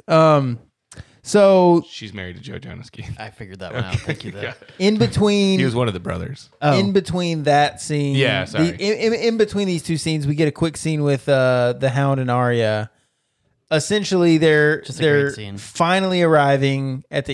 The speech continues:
Speaker 1: Eyrie, um, <laughs> only to learn that Liza died three days ago. <laughs> And Arya
Speaker 3: Arya's
Speaker 1: just
Speaker 3: response.
Speaker 1: laughs.
Speaker 2: Arya just laughs.
Speaker 3: So great.
Speaker 1: Um, yeah, man. I mean, what's next for them?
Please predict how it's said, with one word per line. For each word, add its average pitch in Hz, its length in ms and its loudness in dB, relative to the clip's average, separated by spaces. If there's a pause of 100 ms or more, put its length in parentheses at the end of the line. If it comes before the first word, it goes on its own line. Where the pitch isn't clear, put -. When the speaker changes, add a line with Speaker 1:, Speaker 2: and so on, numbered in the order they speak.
(120)
Speaker 1:
Eyrie, 123 520 -4 (640)
um, 123 680 -2 (340)
<laughs> - 360 -10
only 151 320 0
to 147 80 0
learn 135 340 -2
that 127 220 -4
Liza 123 340 -2
died 120 460 -2
three 120 180 -4
days 113 220 -4
ago. 113 340 -4
<laughs> - 60 -20 (260)
And 208 300 -2
Arya 180 400 2
Speaker 3:
Arya's 156 140 2 (100)
Speaker 1:
just - 20 -8
Speaker 3:
response. 156 260 -4
Speaker 1:
laughs. 196 760 4
Speaker 2:
Arya 226 220 4
just 220 80 -2
laughs. - 720 -6
Speaker 3:
So 151 200 0
great. 110 560 -8
Speaker 1:
Um, 139 760 2 (400)
yeah, 175 280 4
man. 147 320 2
I 147 40 2
mean, 147 480 0 (140)
what's 160 280 2
next 156 240 -2
for 156 120 -4
them? 135 440 -6